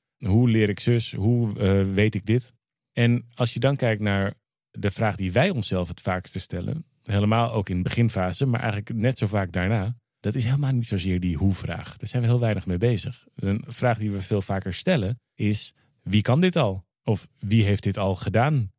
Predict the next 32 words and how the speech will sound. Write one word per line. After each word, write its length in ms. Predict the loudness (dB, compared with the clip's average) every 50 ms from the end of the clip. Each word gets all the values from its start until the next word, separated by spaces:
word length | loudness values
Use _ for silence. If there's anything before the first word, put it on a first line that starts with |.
| _ _ _ _
Of 300 | 0 0 0 0 -4 -10 _
"Wie 360 | -10 -2 2 4 4 6 6
zou 200 | 4 4 2 2
dit 180 | 0 -2 -2 0
bij 140 | -2 0
ons 200 | 0 0 0 0
kunnen 280 | 2 2 2 2 4 4
doen? 280 | 4 2 2 2 0 -4
Of 100 | -6 -4
voor 200 | 0 2 2 2
ons 160 | 2 0 0
kunnen 220 | 2 2 2 4 4
doen? 200 | 4 2 2 0
Of 100 | -2 0
met 160 | 0 2 2
ons 160 | 2 0 2
kunnen 260 | 2 4 4 4 4
doen? 260 | 2 0 -2 -4 -6 -12 _ _ _ _ _
Of 220 | -4 -2 -2 0 2
bij 160 | 2 4 4
wie 100 | 4 4
kan 160 | 4 4 2
ik 80 | 2 2
dit 140 | 0 0 0
afkijken? 600 | 0 0 0 0 -2 0 0 -2 -4 -8 -10 -12 _ _ _ _ _ _
Of 240 | -4 -2 0 0 0
wie 280 | 0 2 4 6 6
heeft 200 | 4 4 2 0
hier 140 | 0 0 0
een 60 | 2
oplossing 440 | 0 0 0 2 2 2 2 2 0
voor?" 180 | -2 -6 -8